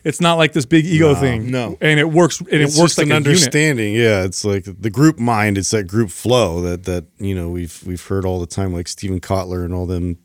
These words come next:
Speaker 2: you know, kind of bring up. Like,
Speaker 1: Yeah.
Speaker 2: if you can get into that group flow, you have even more of an advantage over, like, somebody that's an individual.
Speaker 3: Well, it's,
Speaker 1: Totally.
Speaker 3: it's so funny to me 'cause so many people say they want to win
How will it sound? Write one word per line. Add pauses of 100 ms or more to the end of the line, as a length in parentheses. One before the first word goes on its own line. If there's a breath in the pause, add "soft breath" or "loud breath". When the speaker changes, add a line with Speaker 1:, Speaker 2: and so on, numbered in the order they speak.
Speaker 2:
you
know,
kind
of
bring
up.
Like,
Speaker 1:
Yeah. (220 loud breath)
Speaker 2:
if
you
can
get
into
that
group
flow,
you
have
even
more
of
an
advantage
over,
like,
somebody
that's
an
individual.
Speaker 3:
Well,
it's,
Speaker 1:
Totally.
Speaker 3:
it's
so
funny
to
me
'cause
so
many
people
say
they
want
to
win